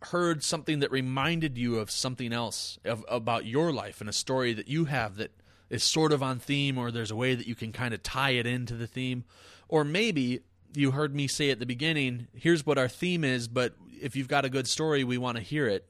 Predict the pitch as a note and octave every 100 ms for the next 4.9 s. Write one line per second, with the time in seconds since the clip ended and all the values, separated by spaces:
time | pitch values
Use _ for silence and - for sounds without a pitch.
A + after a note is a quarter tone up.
0 | G#2+ A2+ - B2+ A#2 - C#3 B2 A2+ G#2
1 | G#2 A2 - A#2+ A2+ G#2+ A2 F#2+ - C#3
2 | A2+ - - _ - _ _ _ _ _
3 | - - _ - - B2 A#2+ A2 - C3+
4 | C3+ C3 C#3 C3+ C3+ C#3 A#2+ C3+ B2+